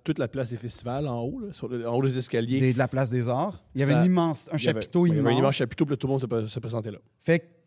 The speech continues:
Speaker 2: tout le, le monde qui participe à Juste pour rire, mais quand
Speaker 1: Fait
Speaker 2: je
Speaker 1: que
Speaker 2: te
Speaker 1: t'as
Speaker 2: dis
Speaker 1: des,
Speaker 2: tout le
Speaker 1: t'as,
Speaker 2: monde,
Speaker 1: t'as des
Speaker 2: c'est
Speaker 1: gens qui font de l'humour depuis trois semaines à côté de Jean-Marc Parent.
Speaker 2: Ouais, genre.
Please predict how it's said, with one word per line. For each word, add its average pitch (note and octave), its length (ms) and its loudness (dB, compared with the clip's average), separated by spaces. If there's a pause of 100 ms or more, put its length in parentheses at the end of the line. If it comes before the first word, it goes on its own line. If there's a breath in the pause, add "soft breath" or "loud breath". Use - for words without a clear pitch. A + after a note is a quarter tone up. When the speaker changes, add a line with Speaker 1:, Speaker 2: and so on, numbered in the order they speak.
(140)
Speaker 2:
tout G3+ 220 6
le, E3 180 8
le D3 180 6
monde D#3+ 280 6
qui - 80 -6
participe - 500 2
à D3+ 80 2
Juste C3 280 -2
pour C3 200 -2
rire, E3 160 0
mais E3+ 100 -2
quand D3 140 -4
Speaker 1:
Fait C#3+ 60 -2
Speaker 2:
je D3 60 0
Speaker 1:
que C3+ 40 2
Speaker 2:
te D3+ 40 4
Speaker 1:
t'as D3+ 60 2
Speaker 2:
dis - 20 -
Speaker 1:
des, C3+ 60 0
Speaker 2:
tout F3 60 4
le E3 80 4
Speaker 1:
t'as, E3 60 4
Speaker 2:
monde, F#3 160 4
Speaker 1:
t'as C#3 60 6
des C3+ 100 4
Speaker 2:
c'est C3+ 60 4
Speaker 1:
gens D3+ 140 4
qui D3 60 -2
font C3+ 120 0
de C3+ 40 -4
l'humour C#3 220 2
depuis B2 160 -2
trois B2+ 260 4
semaines C3+ 420 -2 (380 soft breath)
à C3+ 80 2
côté B2+ 360 0
de A#2+ 40 -4
Jean-Marc A2+ 220 -2
Parent. G#2 220 -10 (120)
Speaker 2:
Ouais, C#3 220 0 (180)
genre. A#2 280 -2